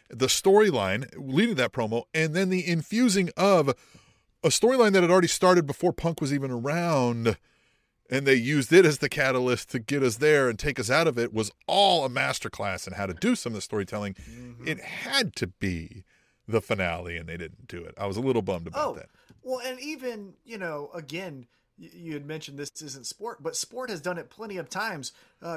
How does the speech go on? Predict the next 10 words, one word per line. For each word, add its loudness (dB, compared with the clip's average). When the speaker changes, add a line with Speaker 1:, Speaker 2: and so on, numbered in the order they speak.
Speaker 2:
you -10
look -4
at -2
Pride -6
fights -8
or -10
Strike -8
Force -12
fights -6
where -4